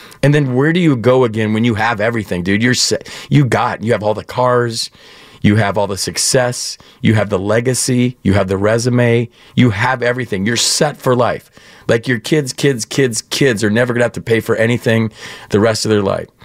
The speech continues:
You've cemented your legacy as a Hall of Famer. Like, where do you go? Like, where do you go to get that drive and desire? This is something I know nothing about. And I've always, like, wondered, like, when you have it all, human nature,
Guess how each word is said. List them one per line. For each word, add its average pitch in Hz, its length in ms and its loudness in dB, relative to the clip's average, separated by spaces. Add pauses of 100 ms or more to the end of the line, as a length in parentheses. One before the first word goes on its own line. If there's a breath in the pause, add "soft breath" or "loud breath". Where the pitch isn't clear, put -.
(160 loud breath)
You've 123 180 2
cemented 127 560 -2
your 120 100 0
legacy 117 400 0
as 107 100 0
a 107 60 0
Hall 113 200 0
of 98 80 -2
Famer. 95 380 -2 (880 soft breath)
Like, 110 180 2
where 120 260 2
do 165 80 0
you 143 200 2
go? 90 480 -2 (340 loud breath)
Like, 117 260 -2
where 143 240 2
do 208 60 0
you 160 160 0
go 107 500 2 (460 soft breath)
to 127 100 2
get 117 300 0
that 117 200 0
drive 107 440 -2
and 101 100 -4
desire? 92 400 -2
This 127 120 0
is - 40 2
something 151 240 0
I 120 140 0
know 117 160 -2
nothing 98 340 -2
about. 78 360 -4 (360 loud breath)
And 123 120 4
I've 120 140 0
always, 131 360 -2
like, 110 160 -2
wondered, 110 460 0
like, 95 280 -2 (300 loud breath)
when 120 220 2
you 123 120 4
have 110 340 -2
it 123 120 0
all, 101 440 -4 (360 soft breath)
human 175 320 2
nature, 123 580 0